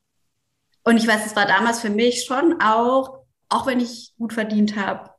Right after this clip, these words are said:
oder gerade weil ich gut verdient habe und vielleicht, ähm, auch schon Ersparnisse hatte, aber jetzt auch nicht so,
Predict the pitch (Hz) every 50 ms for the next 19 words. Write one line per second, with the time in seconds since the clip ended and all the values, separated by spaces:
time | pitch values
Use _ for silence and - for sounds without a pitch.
0 | _ _ _ _ _ - 202 202 - 196 - 214 247 262 220 208 214 214 - 226
1 | 214 - 196 202 190 - 220 202 - - - 190 196 - - 180 175 185 185 -
2 | _ - 190 190 185 185 - - - 190 - - - - - - - - _ -
3 | - 220 - - 196 - 247 262 277 285 262 247 - 226 214 214 208 208 - 214
4 | 180 185 185 185 180 180 - 208 - - 247 - - - - 214